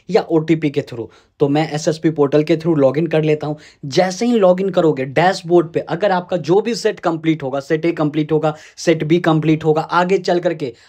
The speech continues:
अगर आप इस वीडियो को बहुत लेट से देख रहे हो, तो आपको सेट सी भी देना होगा। कुछ ऐसे बच्चे होंगे सेट डी भी जिनको देना होगा, तो उनका देखना, जो भी सेट कंप्लीट होगा ना, तो यहाँ पे लिखा होगा कंप्लीटेड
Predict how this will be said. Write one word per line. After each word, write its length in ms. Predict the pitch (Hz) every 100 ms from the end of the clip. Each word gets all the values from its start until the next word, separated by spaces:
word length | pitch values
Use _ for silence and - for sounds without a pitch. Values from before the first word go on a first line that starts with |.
| -
अगर 200 | 151 175
आप 140 | 160 160
इस 140 | 160
वीडियो 220 | 160 175
को 100 | 170
बहुत 280 | 147 160 160
लेट 240 | 151 170 -
से 140 | 170
देख 220 | 151 151
रहे 80 | 156
हो, 20 |
तो 100 | 151
आपको 220 | 143 -
सेट 240 | 156 156 -
सी 200 | - 180
भी 120 | 175
देना 220 | 160 156
होगा। 140 | 151 151
कुछ 200 | 170 160
ऐसे 220 | 156 165
बच्चे 240 | 160 165
होंगे 280 | 156 156 160 - _
सेट 260 | - 165 156
डी 200 | 143 185
भी 100 | 185
जिनको 320 | 160 160 165
देना 220 | 151 156
होगा, 320 | 151 147 170 180 - _ 175
तो 60 |
उनका 240 | 180 190 190
देखना, 320 | 190 196 170
जो 240 | 139 208
भी 120 | 233
सेट 240 | 233 233 226
कंप्लीट 460 | 196 185 214 202 202
होगा 200 | 151 160
ना, 100 | 196
तो 100 | 190
यहाँ 180 | 196
पे 100 | 185
लिखा 180 | 202 190
होगा 200 | 190 190
कंप्लीटेड 640 | 190 202 185 220 240 220